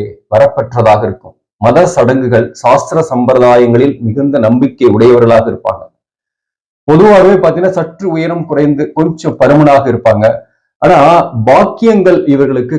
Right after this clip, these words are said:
கைகூடுவதில் காலதாமதம் ஆயிட்டு இருக்கும். என்னென்ன பாக்கியம்? முதல்ல திருமணம் அமையறதுலயே கொஞ்சம் லேட்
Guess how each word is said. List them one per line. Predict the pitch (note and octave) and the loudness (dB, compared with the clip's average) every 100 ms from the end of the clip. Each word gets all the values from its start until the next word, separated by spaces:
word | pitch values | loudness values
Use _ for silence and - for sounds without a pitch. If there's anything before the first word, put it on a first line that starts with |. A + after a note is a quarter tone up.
| - | -2
கைகூடுவதில் | C#3+ D#3 D#3+ D3+ B2+ A#2+ D3+ - - _ _ - | -2 -2 -2 0 2 0 0 -4 -18 _ _ -2
காலதாமதம் | A#2+ B2 A#2 A2+ A2 G#2 G2+ | 2 2 2 0 0 -2 -6
ஆயிட்டு | G2+ - | -8 -12
இருக்கும். | - - _ _ - | -20 -20 _ _ -6
என்னென்ன | C3 C#3+ D3 | 0 2 2
பாக்கியம்? | G3 - - B2+ B2+ B2+ - _ _ _ _ _ _ _ _ _ _ | 2 2 0 -4 -4 -6 -16 _ _ _ _ _ _ _ _ _ _
முதல்ல | A#2 C3 D#3 E3+ | 0 2 4 2
திருமணம் | D#3 D#3 D#3 C#3 - - - _ - | 2 2 2 0 -4 -14 -20 _ -2
அமையறதுலயே | C3+ C#3 C3 B2 D#3 | 2 2 2 2 2
கொஞ்சம் | C3+ B2 A#2+ | 0 0 2
லேட் | C3+ | 2